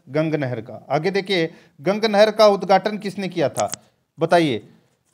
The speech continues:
गंग नहर का जो उद्घाटन है वो किसने किया था? बताइए, बहुत ही अच्छा प्रश्न है। इसका सही उत्तर हो जाएगा वो है दोस्तों, ये किया था दोस्तों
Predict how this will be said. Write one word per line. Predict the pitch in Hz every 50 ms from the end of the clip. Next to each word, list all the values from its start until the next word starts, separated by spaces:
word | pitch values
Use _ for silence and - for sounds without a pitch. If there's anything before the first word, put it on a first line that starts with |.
| _ _ -
गंग | 131 135 165 190 196
नहर | 202 190 185 185 196 190
का | 190 196 190 185
जो | 175 190 185
उद्घाटन | - - 175 160 165 165 175 170 175 196 185
है | 180 175 185 175 156 151 156 151 - -
वो | 147 151 175 175
किसने | 180 - 175 175 180 185 180
किया | 170 175 175 170 165
था? | 170 175 175 170 170 - - _ _ _ -
बताइए, | 135 147 156 170 175 175 170 170 165 160 - _ _ -
बहुत | 139 151 165 160
ही | 170
अच्छा | 170 165 - 175
प्रश्न | 165 170 165 165 156 - 165
है। | 160 156 165 165 - _ _ _ _ _ _ _ _ _ -
इसका | 151 - - - 165
सही | 170 - 180 170 170
उत्तर | 170 170 170
हो | 156 160
जाएगा | 151 165 165 170 160 143 139 - - - _ -
वो | 147 160 160
है | 160 165 165
दोस्तों, | 151 170 160 - - 185 190 196 185 190 - _ _ _ _ _ -
ये | 135 151 190
किया | 190 185 190 196 185
था | 185 190 196 202 202 196 - _ _ _ _ 151
दोस्तों | 160 180 180 - 202 202 185